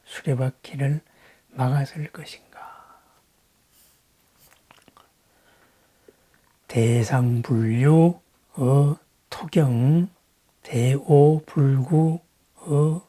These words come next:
소절. 큰 코끼리는 토끼의 길을 노릴지 않고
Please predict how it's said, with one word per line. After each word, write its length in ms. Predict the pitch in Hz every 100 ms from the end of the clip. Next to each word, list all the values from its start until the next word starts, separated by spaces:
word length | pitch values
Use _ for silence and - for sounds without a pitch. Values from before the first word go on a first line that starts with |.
| _ -
소절. 420 | - 156 - - - _ _ _ _ _ _ _ _ _ _ _ _
큰 440 | - - 127 107 101 _ _ _
코끼리는 1000 | - - _ 160 127 120 113 123 151 165 - _ _ _ _ _ _
토끼의 760 | - - _ - 190 165 147
길을 480 | 131 123 104 92 - _ _ _ _ _ _ -
노릴지 520 | - 143 147 151 156
않고 680 | 110 101 - - - _